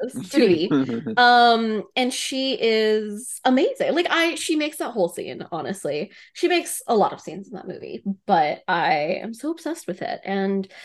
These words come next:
Speaker 1: I, I know Lex wants to go back and, like, experience Halloween in the nineteen eighties, but, like, if I could go back to, like, nineteen oh four for, like, one day only,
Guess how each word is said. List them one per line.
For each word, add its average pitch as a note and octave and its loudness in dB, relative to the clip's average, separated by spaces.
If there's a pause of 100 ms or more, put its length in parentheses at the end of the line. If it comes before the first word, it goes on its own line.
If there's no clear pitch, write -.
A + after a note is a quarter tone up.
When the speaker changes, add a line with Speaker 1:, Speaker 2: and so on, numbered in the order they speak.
(180)
Speaker 1:
I, E4+ 6 (220)
I C#4 2
know D#4+ 4
Lex A#3+ 2
wants A3+ -2
to A#3+ -8
go F#3+ 6
back E3+ 0
and, F3 -4
like, G3+ -8
experience F#3+ -2
Halloween F3 -2
in E3 -8
the E3+ -6
nineteen F3 -4
eighties, G3+ -2 (100)
but, F#3+ 0
like, G3 4 (280)
if C4+ 2
I B3+ 6
could G4+ 0
go C5 6
back G4 2
to, F4 2
like, C#4 6
nineteen G#3 0
oh A#3+ -2
four - -2
for, - -4
like, F#3+ -6
one E3+ -10
day - -6
only, A#3+ -6